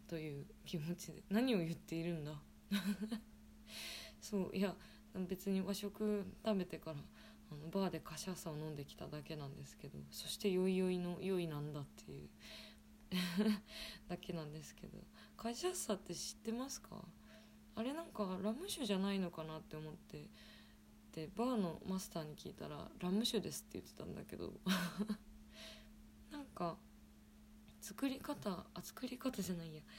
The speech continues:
歴史によってなんか呼ばれ方が違うってマスターは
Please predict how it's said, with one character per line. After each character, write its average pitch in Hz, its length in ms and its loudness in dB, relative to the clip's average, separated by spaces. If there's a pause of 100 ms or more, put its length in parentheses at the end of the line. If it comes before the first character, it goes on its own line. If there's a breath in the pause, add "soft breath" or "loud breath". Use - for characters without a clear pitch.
(380 loud breath)
歴 233 360 0
史 - 200 -4
に 302 200 -6
よ 294 80 -6
っ - 20 -10
て 277 220 -6
な 269 100 -6
ん 254 80 -8
か - 300 -8
呼 185 100 2
ば 196 160 2
れ 202 100 2
方 208 340 -2
が 87 140 -8 (300)
違 175 40 -4
う 170 240 -2
っ - 20 -4
て - 360 -10 (600 loud breath)
マ 180 120 0
ス - 140 -6
タ 156 120 -6
ー - 20 -6
は 143 280 -6